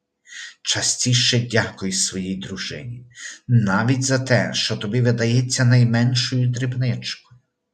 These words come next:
І за таку ж найменшу дрібничку ти повинен бути готовий вибачитися. Скільки конфліктів виникає через те, що хтось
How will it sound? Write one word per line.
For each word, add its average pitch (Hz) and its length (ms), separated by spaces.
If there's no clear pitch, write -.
І 120 140
за 117 180
таку 120 360
ж 120 180
найменшу 131 720
дрібничку 127 1000
ти 120 140
повинен 127 680
бути 123 320
готовий 120 600
вибачитися. - 880
Скільки 139 960
конфліктів 120 920
виникає 107 640
через 104 460
те, 123 400
що - 220
хтось 123 420